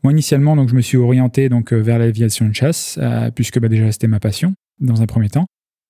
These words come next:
Et donc, ça m'a permis de, de faire du, du Mirage deux mille, euh, tir à cinq. J'ai toujours voulu faire, euh, faire du, de l'avion de chasse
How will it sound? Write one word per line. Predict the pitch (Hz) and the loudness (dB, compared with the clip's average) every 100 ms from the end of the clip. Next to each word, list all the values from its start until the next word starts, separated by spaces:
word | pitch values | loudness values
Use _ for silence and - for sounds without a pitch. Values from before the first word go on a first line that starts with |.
| - | -4
Et | 120 | 0
donc, | 113 | 0
ça | - | 0
m'a | 113 107 | 0 0
permis | 113 117 | 2 2
de, | 110 104 104 | 2 0 0
de | 104 | -2
faire | - 110 | -2 -2
du, | 104 104 104 | -2 -2 -2
du | 107 | 0
Mirage | 110 110 110 | 2 0 0
deux | 110 | 0
mille, | 107 | 0
euh, | 104 101 | 0 -2
tir | 104 113 | -2 -4
à | 104 | -2
cinq. | 117 135 | 0 0
J'ai | 113 | 0
toujours | - 123 | 0 0
voulu | 120 127 139 | 2 2 2
faire, | 131 - 117 | 0 0 0
euh, | 113 107 113 131 131 123 | 0 -2 -4 -6 -6 -6
faire | - - 113 107 104 | -6 -4 -2 -2 -4
du, | 110 110 | -4 -2
de | 110 | 0
l'avion | 113 110 | 2 2
de | 107 | 0
chasse | - 170 - | 0 -2 -4